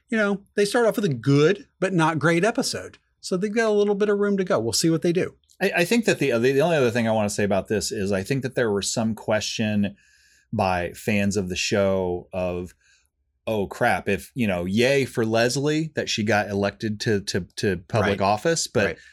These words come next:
Speaker 2: like, what, wh-, what does
Speaker 1: What
Speaker 2: this
Speaker 1: now?
Speaker 2: mean for the show? Like, how are they gonna handle this?" And I think that this was their first trial by fire to say, "Okay, dudes, how
Speaker 1: Interesting.
Speaker 2: are you gonna handle it?" And I think that from that perspective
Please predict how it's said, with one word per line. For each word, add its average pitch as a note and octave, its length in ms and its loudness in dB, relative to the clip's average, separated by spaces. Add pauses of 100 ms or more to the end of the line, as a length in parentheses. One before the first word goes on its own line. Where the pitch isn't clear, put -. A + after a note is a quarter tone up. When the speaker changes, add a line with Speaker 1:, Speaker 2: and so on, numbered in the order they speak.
(140)
Speaker 2:
like, G2+ 200 -2
what, A#2 300 0 (400)
wh-, G#2+ 120 -8 (120)
what A#2 200 -2
does A#2+ 140 2
Speaker 1:
What A#2 80 0
Speaker 2:
this - 100 -2
Speaker 1:
now? B2 40 0
Speaker 2:
mean B2 180 2
for A2+ 180 -2
the G2 80 0
show? G2 400 0
Like, E2 160 -4
how A2 160 0
are G#2 100 2
they G#2 80 2
gonna F#2 220 -2
handle G#2+ 260 0
this?" E2+ 220 -4
And G2 80 2
I G2+ 40 0
think A2+ 220 -2
that F#2 140 -4
this A2+ 240 0
was G#2 180 0
their F#2+ 160 -2
first - 640 -4
trial G#2+ 340 0
by F#2 200 -2
fire G2+ 440 0
to E2+ 80 -6
say, G2 220 -2
"Okay, A2 340 -2
dudes, F2 400 -4 (400)
how A#2 120 0
Speaker 1:
Interesting. A#2 180 0
Speaker 2:
are B2 100 4
you B2+ 180 0
gonna F#2+ 200 -2
handle E2+ 380 -4
it?" - 180 -6
And A2 100 -2
I B2+ 80 -2
think G3+ 300 -4 (100)
that A#2 260 -2
from F#2 200 -2
that F#2 240 -4
perspective G3 680 -4